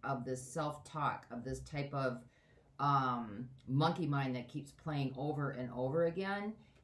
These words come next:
and to help you choose the right road towards your own healing, your own self-empowerment, you know, a new beginning for yourself, whatever that might look like. Um, sometimes that doesn't mean that, you know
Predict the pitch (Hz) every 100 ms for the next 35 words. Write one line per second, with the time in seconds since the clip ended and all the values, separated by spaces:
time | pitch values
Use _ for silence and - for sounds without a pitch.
0 | - 160 151 156 - 175 175 175 170 -
1 | 180 165 151 143 143 147 123 139 143 185
2 | 180 - 160 151 143 139 - 143 147 143
3 | 139 160 170 170 156 151 131 123 120 143
4 | - 160 170 165 160 165 139 131 127 131
5 | 123 120 113 104 - - - - - 135
6 | 143 151 - 143 160 180 185 151 170 180
7 | 180 151 135 127 - 160 - - - 139
8 | 147 151 139 139 131 135 131 131 156 156
9 | 117 78 - - - _ _ _ _ -
10 | - 143 143 127 - - 302 320 254 208
11 | 175 170 147 156 170 165 143 139 - 160
12 | 151 143 135 139